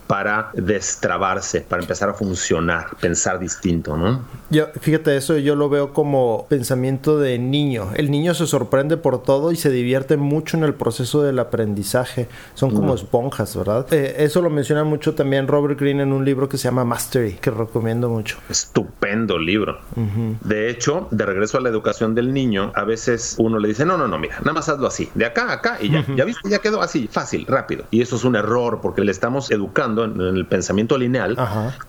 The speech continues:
Speaker 1: Que de mañana no le va a, a resolver las
Speaker 2: Ujú.
Speaker 1: grandes incógnitas que la vida misma le va a presentar, porque la
Speaker 2: Ujú.
Speaker 1: vida es sumamente compleja, estamos de acuerdo en esto, ¿no?
Speaker 2: Correcto.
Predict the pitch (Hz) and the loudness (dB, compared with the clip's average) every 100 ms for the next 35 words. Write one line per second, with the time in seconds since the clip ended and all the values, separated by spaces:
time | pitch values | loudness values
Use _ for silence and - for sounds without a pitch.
0 | - - 135 139 131 131 131 165 135 165 | -20 0 0 2 0 2 2 2 0 0
1 | 180 120 131 - 101 101 - 95 147 151 | 0 0 0 -2 -2 -2 0 0 2 0
2 | 113 - 98 90 101 127 160 113 110 - | -2 0 0 2 2 0 2 0 0 0
3 | 113 104 165 135 85 101 113 - - 82 | 0 2 0 0 0 0 0 -6 -4 0
4 | 80 135 147 147 156 117 98 85 107 120 | 2 2 2 0 0 0 0 2 2 2
5 | 117 - 104 - 240 175 - 127 82 104 | 0 0 0 0 -2 -2 -2 0 2 2
6 | 127 107 104 - - - - - - 240 | 0 0 -2 -4 -6 -14 -10 -2 0 0
7 | 95 95 90 90 101 180 156 78 107 95 | 0 -2 0 2 2 2 0 -4 -2 -2
8 | 85 156 139 92 85 - - 139 151 | -2 0 0 -2 -4 -2 -2 0 -2